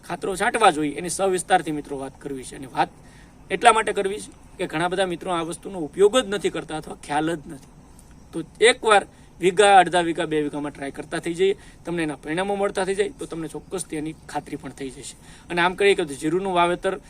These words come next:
ખાસ કરીને, અ, જે આપણું તાપમાન ત્રીસ ડિગ્રી સેલ્સિયસની આસપાસ હોય ત્યારે આપણે કરવું જોઈએ,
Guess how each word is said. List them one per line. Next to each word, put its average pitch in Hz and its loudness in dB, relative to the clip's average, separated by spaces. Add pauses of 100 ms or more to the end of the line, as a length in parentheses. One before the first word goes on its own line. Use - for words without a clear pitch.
(160)
ખાસ 175 -4
કરીને, 185 -6
અ, 151 -8
જે 147 -4
આપણું 151 0
તાપમાન 156 -2
ત્રીસ 160 -8
ડિગ્રી 175 -2
સેલ્સિયસની 160 -6
આસપાસ 170 -4
હોય 180 -4
ત્યારે 165 -2
આપણે 160 -4
કરવું 170 -8
જોઈએ, 175 -8